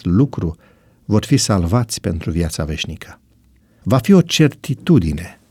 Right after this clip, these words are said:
că sufletul este spălat în sângele lui Hristos, îmbrăcat în neprihănirea lui, prețios în ochii lui Isus. Nu uita că exercitarea credinței este un mijloc de a o păstra.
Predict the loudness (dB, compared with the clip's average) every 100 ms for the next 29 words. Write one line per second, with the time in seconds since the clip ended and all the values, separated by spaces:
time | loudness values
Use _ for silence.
0 | _ _ _ _ _ -10 -4 0 0 0
1 | 0 0 0 0 -2 -2 0 0 0 0
2 | -2 -2 0 2 2 2 -2 -4 -4 -6
3 | -4 -2 -2 -2 2 4 4 2 0 -2
4 | 0 2 4 2 0 2 2 2 2 2
5 | 2 0 -12 -16 -2 2 2 0 2 4
6 | 4 0 -6 _ _ _ _ 0 0 2
7 | 0 0 -2 -4 -2 -4 -6 -6 -8 -10
8 | _ _ _ _ _ 2 2 2 -4 -12
9 | -16 _ _ _ _ _ _ -2 -2 0
10 | 0 2 0 0 2 2 2 0 2 2
11 | 2 -4 -8 _ _ _ _ _ _ -6
12 | -2 2 4 4 2 0 -4 -10 -14 -20
13 | _ _ _ _ -2 0 0 0 -4 -4
14 | -8 -10 -14